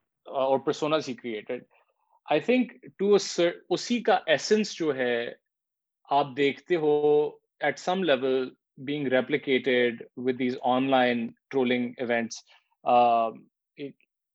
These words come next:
ایک طرح سے اس کو آپ اس طرح بھی سمجھ سکتے ہو کہ جب بھی ہم ایک دوسرے سے بات کرتے ہیں، we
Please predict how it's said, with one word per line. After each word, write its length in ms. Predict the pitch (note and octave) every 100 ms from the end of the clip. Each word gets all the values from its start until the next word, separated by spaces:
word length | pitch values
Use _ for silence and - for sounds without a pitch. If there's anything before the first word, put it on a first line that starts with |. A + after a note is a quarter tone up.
| _ _ _ - -
ایک 220 | F3 D#3
طرح 180 | G3+ F#3+
سے 120 | -
اس 120 | E3+
کو 100 | -
آپ 160 | F3 D#3+
اس 140 | D3+
طرح 140 | F#3+ F#3
بھی 100 | F3+
سمجھ 320 | F3 D#3 D3
سکتے 260 | D#3 - E3
ہو 60 |
کہ 120 | D#3
جب 140 | C#3+ C#3
بھی 140 | D#3+
ہم 100 | D#3
ایک 160 | C#3+ C3
دوسرے 260 | B2+ D#3
سے 80 | D#3
بات 320 | B2 A2+ B2+
کرتے 240 | - A#2+ E3
ہیں، 80 | F3
we 260 | F3 E3